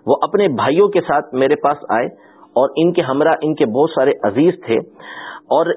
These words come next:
انہوں نے اپنے ایک مقدمے کا جو بہت عرصے سے ان کے پاس پڑا ہوا تھا، جس کا فیصلہ نہیں ہو پا رہا تھا، وہ امام اہل سنت کی بارگاہ میں پیش کیا کہ آپ اس کا فیصلہ کر دیں۔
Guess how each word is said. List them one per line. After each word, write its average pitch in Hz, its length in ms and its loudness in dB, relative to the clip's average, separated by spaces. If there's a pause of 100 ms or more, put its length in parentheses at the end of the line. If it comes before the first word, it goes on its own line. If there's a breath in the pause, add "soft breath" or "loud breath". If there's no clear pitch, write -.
انہوں 202 260 4
نے 196 240 2
اپنے 180 460 0
ایک 156 400 -2 (220)
مقدمے 135 680 0
کا 143 120 -2
جو 123 260 0
بہت 135 480 -2
عرصے 135 340 0
سے 175 60 0
ان 143 140 -2
کے 143 100 0
پاس 131 220 0 (100)
پڑا 120 160 0
ہوا 131 220 2
تھا، 127 160 -2
جس 120 180 -4
کا 139 100 -4 (120)
فیصلہ 165 300 0
نہیں 170 180 2
ہو 123 100 2
پا 113 160 0
رہا 110 80 2
تھا، 127 240 -4 (520 loud breath)
وہ 120 220 2
امام 190 320 2
اہل 151 240 2
سنت 147 220 -2
کی 139 80 -2
بارگاہ 104 300 0
میں 131 120 0
پیش 139 300 -2
کیا 143 120 2
کہ 139 240 -2
آپ 139 220 0
اس 131 140 -8
کا - 180 0 (280)
فیصلہ 120 300 -2
کر 78 200 -6
دیں۔ 73 180 -12